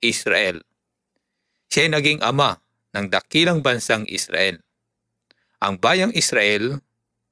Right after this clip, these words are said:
ay doon pa rin nakatira sa lupain ng Kanaan.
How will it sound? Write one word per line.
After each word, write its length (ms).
ay 180
doon 220
pa 160
rin 180
nakatira 640
sa 240
lupain 560
ng 400
Kanaan. 560